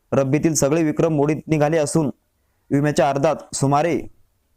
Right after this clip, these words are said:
दीडपट वाढ झाल्याचे प्रशासनाने डोक्यावर हात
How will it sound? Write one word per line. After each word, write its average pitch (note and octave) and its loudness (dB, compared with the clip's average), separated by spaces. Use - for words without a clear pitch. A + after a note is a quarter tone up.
दीडपट D#3 0
वाढ C#3+ 2
झाल्याचे C#3 0
प्रशासनाने D3+ 0
डोक्यावर D3 0
हात C3 2